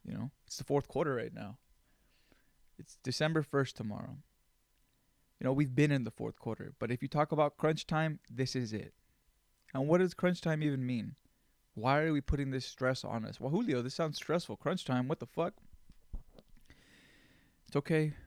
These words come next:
Relax. All you're doing right now is listening. You're listening to the, my voice.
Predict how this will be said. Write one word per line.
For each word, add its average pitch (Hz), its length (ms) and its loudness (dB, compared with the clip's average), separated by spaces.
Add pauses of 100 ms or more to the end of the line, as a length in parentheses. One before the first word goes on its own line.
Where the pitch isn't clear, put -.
(180)
Relax. 113 580 -2 (960)
All 123 80 -2
you're 143 80 0
doing 147 220 2
right 143 120 0
now 135 120 2
is 117 100 -2
listening. 113 560 -6
You're 120 100 -8
listening 135 380 -4
to - 100 -14
the, - 100 -20 (280)
my - 60 -20
voice. - 840 -20